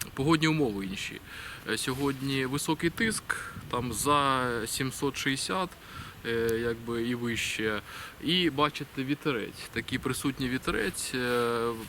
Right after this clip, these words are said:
спробуємо сьогодні щуку половити. Тобто ось, е, такі дві, е, два різні дні з різною погодою. Минулого разу був штіль, вітру взагалі не було і низький тиск. Сьогодні вітер, високий тиск.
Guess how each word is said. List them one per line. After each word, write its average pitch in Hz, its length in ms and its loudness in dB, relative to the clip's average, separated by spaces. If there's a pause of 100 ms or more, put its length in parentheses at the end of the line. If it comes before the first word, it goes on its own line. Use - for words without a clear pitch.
спробуємо 156 520 2
сьогодні 135 380 0
щуку 101 260 -6
половити. 98 680 -4 (400)
Тобто 120 340 -2
ось, 120 300 -2
е, 110 320 4
такі 120 220 -6
дві, 139 400 4 (260)
е, 113 60 0 (100)
два 135 360 4
різні 131 640 2 (140)
дні 196 300 2 (460)
з 107 120 2
різною 139 360 4
погодою. 147 760 4 (160)
Минулого 139 460 0
разу 135 300 2
був 131 460 4
штіль, 208 480 2
вітру 156 240 2
взагалі 139 380 4
не 151 100 0
було 185 380 -2 (560)
і 170 160 6
низький 143 400 4
тиск. - 340 -2 (140)
Сьогодні 151 480 2
вітер, 170 420 2
високий 143 420 2
тиск. 175 400 2